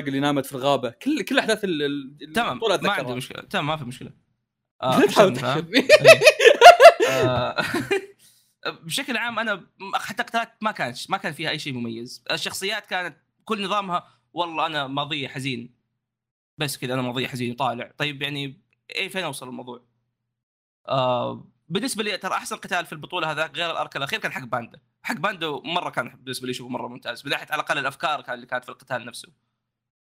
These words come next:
Speaker 2: آه، هذا كله ما عندي مشكلة. لو إنه ما جاء الفلاش باك. طبعًا الفيلم ممتاز. الفيلم عشرة من عشرة. هذا ما يحتاج أقولها ترى. آه، الفيلم عشرة من عشرة. الشخصيات فيه كلها كويسة، الإنتاج فيه كويس.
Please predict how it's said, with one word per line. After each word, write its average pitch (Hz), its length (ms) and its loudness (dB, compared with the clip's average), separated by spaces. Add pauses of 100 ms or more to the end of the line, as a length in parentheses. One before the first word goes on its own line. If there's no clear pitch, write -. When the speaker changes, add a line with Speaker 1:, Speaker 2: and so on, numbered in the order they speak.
(160)
Speaker 2:
آه، 123 300 -2 (260)
هذا 233 200 -2
كله 233 240 -4
ما 233 80 0
عندي 185 240 -8
مشكلة. 151 480 -10 (380)
لو 180 220 -4
إنه 175 480 -6 (800)
ما 185 160 0
جاء 214 180 -4
الفلاش 165 320 -6
باك. 156 280 -6 (140)
طبعًا 196 140 0
الفيلم 185 220 -4
ممتاز. 143 240 -4
الفيلم 156 240 -4
عشرة - 180 -6
من 127 80 -4
عشرة. 123 340 -6
هذا 143 140 -2
ما 139 100 0
يحتاج 123 220 -10
أقولها 117 220 -12
ترى. - 200 -18 (500)
آه، 120 360 -2
الفيلم 156 240 -2
عشرة 151 160 -4
من 143 80 -6
عشرة. 156 240 -4 (180)
الشخصيات - 380 -6
فيه 165 80 -10
كلها 165 200 -8
كويسة، 170 380 -4
الإنتاج 151 260 -6
فيه 160 120 -10
كويس. 170 340 -12